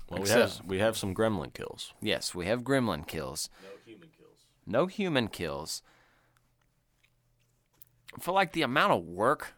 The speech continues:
Speaker 2: that went into these gremlin kills, like, I want, like, it has to get a point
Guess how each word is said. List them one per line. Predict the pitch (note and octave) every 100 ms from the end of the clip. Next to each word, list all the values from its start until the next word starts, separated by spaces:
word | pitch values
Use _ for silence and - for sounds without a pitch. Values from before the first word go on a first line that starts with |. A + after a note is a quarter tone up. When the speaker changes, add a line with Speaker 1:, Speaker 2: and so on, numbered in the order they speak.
| -
Speaker 2:
that | F2+ E2+
went | G2+ A2+ -
into | G2+ C#3+ C#3
these | C3+ D#3+ -
gremlin | C#3 C#3+ C#3 B2+
kills, | C#3+ D3 C#3+ -
like, | G2 -
I |
want, | G#2+ B2 A#2
like, | G#2 G#2
it | A2
has | G2+ C3+ F3 -
to | A#2
get | G2+
a | F2+
point | - G#2+ E2